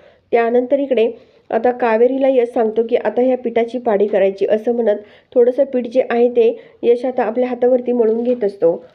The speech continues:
आणि कावेरी यशकडेच बघत राहते. त्यानंतर आता यश अगदी छान प्रकारे या कावेरीला ते, ते उकडीचे मोदक कसे बनवायचे हे सर्व सांगत असतो आणि आता या मोदकाचा आकार कसा बनवायचा ते सुद्धा सांगतो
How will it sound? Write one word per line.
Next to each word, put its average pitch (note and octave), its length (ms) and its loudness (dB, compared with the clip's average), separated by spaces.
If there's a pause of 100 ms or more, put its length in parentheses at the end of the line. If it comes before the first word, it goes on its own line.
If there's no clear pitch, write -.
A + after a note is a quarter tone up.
आणि A3+ 140 0
कावेरी A#3 400 0
यशकडेच A#3 380 0
बघत A#3+ 200 0
राहते. E3 360 -2 (500)
त्यानंतर D4 480 -6
आता D4 300 0 (320)
यश C4+ 280 0
अगदी C4+ 280 0 (100)
छान C#4 180 2
प्रकारे A#3 560 0 (400)
या B3+ 100 2
कावेरीला A#3+ 680 0 (220)
ते, B3+ 60 4 (240)
ते D4 100 0
उकडीचे D#4+ 520 2
मोदक C4+ 400 4
कसे B3+ 240 2
बनवायचे A#3+ 480 2
हे C4+ 200 4
सर्व A#3+ 300 4
सांगत A#3+ 400 0
असतो A#3+ 340 0 (360)
आणि A#3+ 260 4
आता C4 320 0 (320)
या D4 160 0
मोदकाचा C4+ 500 2
आकार A#3+ 340 0
कसा B3+ 300 0
बनवायचा A#3+ 520 0
ते A#3+ 180 2
सुद्धा A3+ 280 0
सांगतो A#3+ 520 0